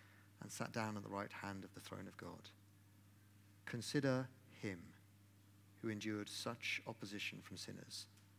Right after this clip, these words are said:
so that you will not grow weary and lose heart." Let me pray.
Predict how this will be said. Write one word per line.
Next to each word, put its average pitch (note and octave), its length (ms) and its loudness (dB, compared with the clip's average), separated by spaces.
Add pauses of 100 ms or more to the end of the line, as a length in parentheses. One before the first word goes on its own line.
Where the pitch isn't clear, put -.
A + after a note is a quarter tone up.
(520)
so - 220 0
that A2+ 180 0
you D3+ 180 8
will A2+ 100 4
not F#2+ 220 -2
grow G2 180 4
weary F2+ 440 2 (1000)
and F#2 220 -2
lose F2+ 240 -2
heart." - 480 -10 (1300)
Let - 100 -6
me - 120 -4
pray. - 180 -8